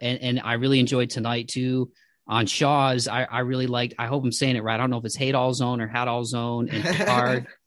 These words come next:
Speaker 1: Um, and then, uh, Homemade Ski Mask. W-,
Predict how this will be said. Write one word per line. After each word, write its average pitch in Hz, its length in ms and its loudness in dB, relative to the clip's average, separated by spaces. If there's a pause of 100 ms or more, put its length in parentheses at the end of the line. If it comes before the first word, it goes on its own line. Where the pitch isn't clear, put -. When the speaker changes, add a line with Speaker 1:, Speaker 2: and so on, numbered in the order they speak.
(340)
Speaker 1:
Um, 123 460 4 (480)
and 143 160 2
then, 143 300 6
uh, 123 260 2
Homemade 160 460 4
Ski 180 380 -4
Mask. 113 480 -2 (120)
W-, 127 200 -10